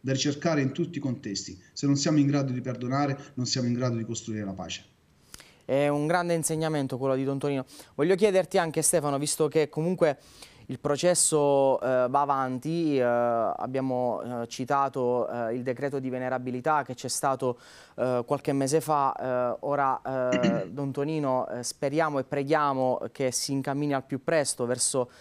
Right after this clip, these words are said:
Speaker 2: quel riconoscimento ufficiale che poi è la beatificazione e poi successivamente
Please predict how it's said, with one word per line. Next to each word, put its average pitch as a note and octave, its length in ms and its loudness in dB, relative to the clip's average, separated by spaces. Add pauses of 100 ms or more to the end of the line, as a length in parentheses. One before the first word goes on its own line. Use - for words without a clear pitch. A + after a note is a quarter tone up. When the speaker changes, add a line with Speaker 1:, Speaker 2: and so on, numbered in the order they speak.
(300)
Speaker 2:
quel C#3 220 2
riconoscimento D#3+ 760 0
ufficiale C#3+ 800 0
che C3 160 -4
poi C#3+ 300 0
è C3+ 240 2
la C3 100 0
beatificazione C#3 720 -2
e - 40 -4
poi C#3 120 -2
successivamente C3+ 880 -2